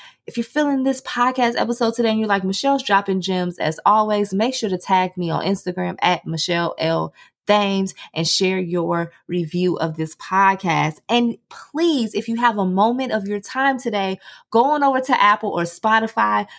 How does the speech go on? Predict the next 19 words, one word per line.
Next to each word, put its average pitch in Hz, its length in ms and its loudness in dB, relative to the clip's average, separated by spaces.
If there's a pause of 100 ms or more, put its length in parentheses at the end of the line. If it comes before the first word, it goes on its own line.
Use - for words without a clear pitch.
and 185 160 0
leave 208 260 2
the 185 80 2
Social 202 340 0
Media 185 260 2
Decoded 175 440 0
podcast 180 580 2
a 160 80 0
rating 170 440 0
or 156 160 0
review. 220 480 0 (300)
Each 269 260 2
rating 208 420 2
and 185 100 2
review 185 360 0
helps 185 320 0
us 170 220 0
to 165 100 0
reach 156 260 2